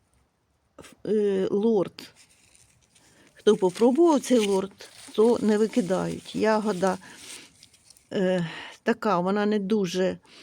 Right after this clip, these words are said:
і с-, тверда, але навіть на продаж вона іде.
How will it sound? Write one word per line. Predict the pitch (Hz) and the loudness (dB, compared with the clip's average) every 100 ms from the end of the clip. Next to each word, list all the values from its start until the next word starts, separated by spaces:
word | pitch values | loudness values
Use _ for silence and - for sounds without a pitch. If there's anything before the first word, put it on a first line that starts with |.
| - - | -20 -6
і | 208 | -4
с-, | - | -4
тверда, | - 185 208 214 196 160 170 165 185 247 _ _ _ _ _ - - _ | -6 -4 0 2 0 -2 -2 -2 -6 -10 _ _ _ _ _ -20 -20 _
але | - 202 220 214 | -4 0 2 2
навіть | 208 214 180 - | 0 0 -2 -2
на | 180 170 | -4 -4
продаж | 175 175 196 311 - | -2 0 2 2 0
вона | 196 185 196 - | -4 -2 -2 0
іде. | 247 185 156 143 | -2 0 -2 -4